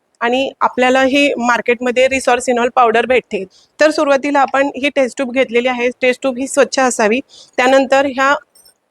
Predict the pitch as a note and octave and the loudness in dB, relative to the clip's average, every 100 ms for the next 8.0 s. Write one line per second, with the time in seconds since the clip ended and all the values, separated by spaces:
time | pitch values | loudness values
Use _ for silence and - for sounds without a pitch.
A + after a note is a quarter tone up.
0 | _ _ _ _ C#4 - C4+ C#4 D#4 C#4+ | _ _ _ _ -2 0 0 2 2 2
1 | A#3+ A#3+ A3+ G#3+ _ _ _ C4+ D#4 - | 2 2 0 -2 _ _ _ 0 0 -2
2 | - A3+ B3 C4+ C4 B3 G#3 - - B3 | -8 -4 0 2 2 2 0 -2 -4 0
3 | B3 B3+ B3+ B3+ A#3+ C4+ A#3+ B3 A#3 A3+ | 2 2 0 -2 -2 -4 -2 0 0 0
4 | G#3+ A3 A3 A#3 C5 - - - _ _ | -2 -2 0 0 -2 -4 -6 -10 _ _
5 | _ _ _ _ _ - - _ _ _ | _ _ _ _ _ -20 -20 _ _ _
6 | _ _ _ _ _ _ _ _ _ _ | _ _ _ _ _ _ _ _ _ _
7 | _ _ _ _ B3+ B3 D4 C4+ A#3 A#3 | _ _ _ _ -2 0 -2 -2 0 0